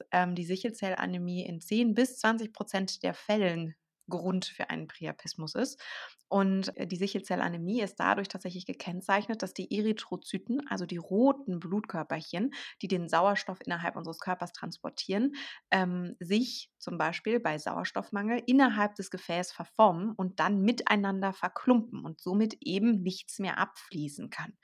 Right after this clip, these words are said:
Und, ähm, dies vermindert dann den venösen Abfluss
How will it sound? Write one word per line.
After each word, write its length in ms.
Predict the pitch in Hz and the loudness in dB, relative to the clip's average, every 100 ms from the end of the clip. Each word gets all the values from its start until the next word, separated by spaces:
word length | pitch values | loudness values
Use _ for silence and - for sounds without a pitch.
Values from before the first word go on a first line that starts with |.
| - - - - - | -16 -14 -12 -14 -6
Und, 460 | - 190 185 185 - | 0 0 0 -2 -4
ähm, 280 | 170 180 175 | -2 0 0
dies 340 | - 240 240 - | 2 2 2 -4
vermindert 680 | 190 170 160 196 240 269 - | -2 -2 -2 0 2 0 -2
dann 320 | 202 214 240 | 0 0 0
den 280 | 240 165 156 | -4 -6 -2
venösen 400 | 170 220 220 185 | 4 6 6 4
Abfluss 640 | - - - - 233 - | 2 0 -4 0 0 0